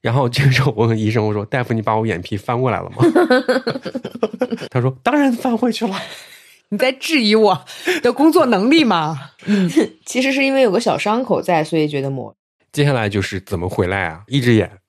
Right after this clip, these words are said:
Speaker 1: 叫车，真的就那个样子去打车，我就觉得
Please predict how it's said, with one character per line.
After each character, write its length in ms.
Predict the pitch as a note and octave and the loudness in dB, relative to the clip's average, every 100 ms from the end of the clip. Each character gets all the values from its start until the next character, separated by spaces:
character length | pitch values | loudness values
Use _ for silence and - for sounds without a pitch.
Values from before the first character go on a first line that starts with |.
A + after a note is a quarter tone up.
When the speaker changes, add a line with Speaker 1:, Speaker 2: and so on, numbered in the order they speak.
| _ _ | _ _
Speaker 1:
叫 180 | A#2+ F2+ | -4 -4
车， 320 | - G2+ G2 | -2 -2 -2
真 160 | - G#3 | -2 0
的 100 | F#3 | 2
就 120 | D3 | 2
那 180 | F3 G3 | 0 0
个 60 | D3 | 2
样 180 | C#3 | 0
子 180 | B2+ C3+ | 0 -2
去 540 | B2+ - C#3+ A2+ G2 - | -2 -2 2 4 2 -2
打 160 | G#2+ F2+ | -4 -4
车， 280 | - B2+ A#2+ | -2 0 2
我 160 | G#2+ | 0
就 140 | G2+ A2 | 0 -2
觉 240 | G#2+ G#2 | 0 -2
得 380 | F#2+ G2+ F#2 | 0 0 0